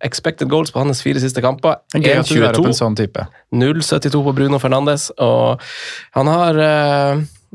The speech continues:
Speaker 1: greie underliggende tall til, eh, til den prisen, og som, ikke som en mainman å gå til, men hvis du har et sånn gratisbytte og bare, liksom, bare leker det litt med.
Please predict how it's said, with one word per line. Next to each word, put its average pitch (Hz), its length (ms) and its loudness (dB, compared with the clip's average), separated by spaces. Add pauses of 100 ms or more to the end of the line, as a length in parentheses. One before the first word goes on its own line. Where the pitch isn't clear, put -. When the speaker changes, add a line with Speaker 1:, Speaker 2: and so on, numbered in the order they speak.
(120)
Speaker 1:
greie 147 420 2
underliggende 147 500 2
tall 165 180 0
til, 127 340 0
eh, 120 260 2
til 135 200 -4
den 120 140 0
prisen, 123 420 0
og 120 220 2
som, 123 300 0
ikke 135 240 -2
som 139 120 0
en 120 140 2
mainman 120 360 0
å 107 80 -2
gå 160 200 -2
til, 110 120 -4
men 110 120 -4
hvis 117 120 -8
du 120 60 -4
har 120 120 -2
et 117 60 -4
sånn 120 160 -6
gratisbytte 139 760 -8
og - 140 -6
bare, 117 100 -2
liksom, 117 160 -6
bare 120 120 0
leker 151 340 0
det 117 100 0
litt 120 120 -2
med. 170 200 -2